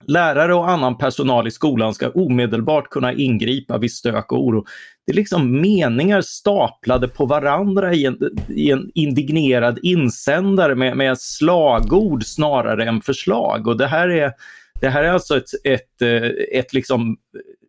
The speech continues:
rutinerat regeringsparti som lägger, med tillgång till, till liksom alla utredningsresurser som finns,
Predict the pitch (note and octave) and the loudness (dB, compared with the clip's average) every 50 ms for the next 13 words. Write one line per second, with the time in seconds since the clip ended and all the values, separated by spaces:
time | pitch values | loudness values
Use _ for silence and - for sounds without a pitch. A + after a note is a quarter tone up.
0 | - D3 C#3 B2+ D#3 D#3 - _ - D#3+ D#3 D3 D3 E3 E3+ E3+ F#3 G#3 G#3+ G3+ | -2 -2 0 2 2 0 0 _ -2 -2 0 2 2 2 2 2 2 2 2 2
1 | G3 F3 D3+ A#2+ - C3+ B2+ C#3 C3 B2 E3 F3+ E3+ C3 A#2 A2 A2 G#2 - - | 2 2 0 0 -2 -2 -2 -2 0 0 0 2 2 2 2 0 0 -2 -4 -6
2 | - B2 A2+ - - G3 A3 A3 F3+ B2+ - - C#3 B2+ B2+ B2+ B2+ A#2+ A2 A#2 | -6 -6 -6 -4 -2 -2 0 0 0 -2 -2 -2 -2 0 0 0 0 0 -2 -4
3 | A2 G2+ A#2+ A#2 A2+ G#2+ - - - - - _ - C#3+ C3+ - - G3+ F3 C#3+ | -4 -2 0 0 0 0 -2 -6 -16 -20 -10 _ -2 -2 0 2 2 2 2 2
4 | B2+ A#2+ A#2 A#2+ F3 G3+ G#3+ G#3 F#3 - - F3 D3 B2+ B2+ B2 A2+ G#2 - D3+ | 2 2 4 4 4 4 4 2 2 0 0 0 0 2 2 0 -2 -2 -2 -2
5 | C3+ B2 A#2+ - C3+ B2+ B2+ - D#3+ D3 C3+ B2 B2 C#3+ D#3 E3 E3+ E3+ C3+ - | 0 0 -2 -2 -2 -2 -2 0 0 0 2 2 2 2 2 2 0 0 0 -2
6 | - B2+ A#2+ A2+ G#2+ G2 A2+ A2 - - - A#2 G#2 - - - _ _ _ - | -2 -2 -2 -2 -2 -2 -2 -4 -4 -2 -4 -4 -4 -4 -10 -16 _ _ _ -6
7 | B2 A#2+ A#2+ - - C3 A#2+ - - B2 A2+ - A#2+ A2 - - - G#2+ G3 C3+ | -4 -2 -2 -2 -2 -4 -2 -2 -4 -4 -4 -2 -4 -4 -4 -2 -2 0 0 0
8 | B2+ A2+ - - | 0 -2 -4 -8